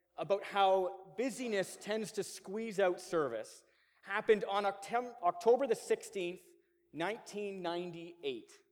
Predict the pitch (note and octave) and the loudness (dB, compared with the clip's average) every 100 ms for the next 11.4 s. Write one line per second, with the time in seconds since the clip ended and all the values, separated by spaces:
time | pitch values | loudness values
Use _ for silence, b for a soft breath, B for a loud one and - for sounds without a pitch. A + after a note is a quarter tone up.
0 | _ _ _ _ _ - C#3+ C3+ - - | _ _ _ _ _ -10 -6 -6 -6 0
1 | E3 G#3+ B3 E3 E3 - - - b b | 2 2 2 2 0 -2 -14 -20 b b
2 | b - G3 A#3 G#3+ G#3 F#3+ F3+ D#3 D3+ | b -2 0 2 2 0 4 4 4 0
3 | C3+ A#2 C#3+ F3 C#3+ E3+ A#3+ - G3+ G#3 | 0 0 2 0 0 -6 -8 -8 -6 -6
4 | - G3+ F3 D#3 - E3+ D#3+ D#3 D3 C#3+ | -4 0 0 -2 -10 -6 -4 -2 -2 -2
5 | C#3+ - C#3 - C3 B2 - - A#2+ F#2+ | -2 -4 -12 -8 -6 -8 -12 -12 -10 -12
6 | - _ _ _ _ _ _ _ _ C3+ | -20 _ _ _ _ _ _ _ _ -4
7 | C#3 C#3 - G3+ G3+ G#3 G3+ F3+ - - | -4 -6 4 8 10 10 8 4 -4 -14
8 | - _ D3+ D3 D#3+ F3 E3+ D3+ C3+ C3 | -20 _ -6 -4 -2 -2 0 2 2 0
9 | - - F#3+ G3+ G#3 D#3 D3 C#3 C3+ B2+ | -8 -2 2 2 0 2 4 4 2 -2
10 | C3 B2 B2+ - D3 C3 C3 C3 - C3 | -6 -4 -6 -8 -4 -4 -4 -6 -6 -10
11 | - B2+ G#2+ | -8 -8 -8